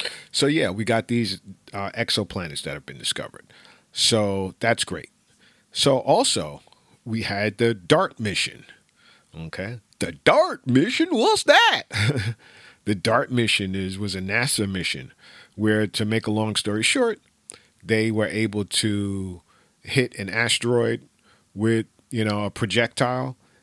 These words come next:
and then basically move the asteroid, you know, into another asteroid or close into the proximity of it.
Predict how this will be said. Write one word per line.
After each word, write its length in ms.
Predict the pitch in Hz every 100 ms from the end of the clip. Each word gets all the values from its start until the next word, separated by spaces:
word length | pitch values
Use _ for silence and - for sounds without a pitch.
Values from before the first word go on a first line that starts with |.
| _ -
and 220 | 113 107
then 580 | 113 110 107 104 101 98 _ _
basically 580 | - 120 - 120 110 104
move 380 | 101 107 120 98
the 100 | 104
asteroid, 880 | 85 113 117 107 101 101 95 92 92 - _ _ _ 104
you 160 | 107 104
know, 360 | 101 92 90 -
into 380 | 127 117 110 107
another 300 | 101 110 101
asteroid 640 | 92 110 101 - 92 80
or 100 | 87
close 400 | 85 - 107 98
into 240 | 101 92 104
the 80 | 92
proximity 720 | 104 92 - 113 98 85 73
of 160 | 73
it. 100 | 73